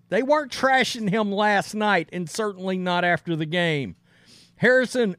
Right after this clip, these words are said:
first brought up the Jets quarterback by saying, quote, "Was Zach better tonight than what you anticipated watching him on tape? You can be honest."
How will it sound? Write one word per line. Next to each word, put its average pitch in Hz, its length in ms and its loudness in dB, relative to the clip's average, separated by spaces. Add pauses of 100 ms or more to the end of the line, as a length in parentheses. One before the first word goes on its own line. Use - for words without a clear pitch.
first 247 440 -2
brought 233 280 6
up 233 180 0
the 196 120 0
Jets 202 260 -2
quarterback 247 560 2
by 180 140 0
saying, 220 400 0
quote, 240 400 2 (560)
"Was 151 220 4
Zach 233 340 4
better 254 320 0
tonight 220 600 0
than 170 180 0
what 202 260 -2
you 196 120 -2
anticipated 254 1040 0
watching 220 480 -2
him 214 200 -2
on 185 200 -2
tape? 269 420 -2 (380)
You 240 280 2
can 302 240 -4
be 277 200 0
honest." 285 600 0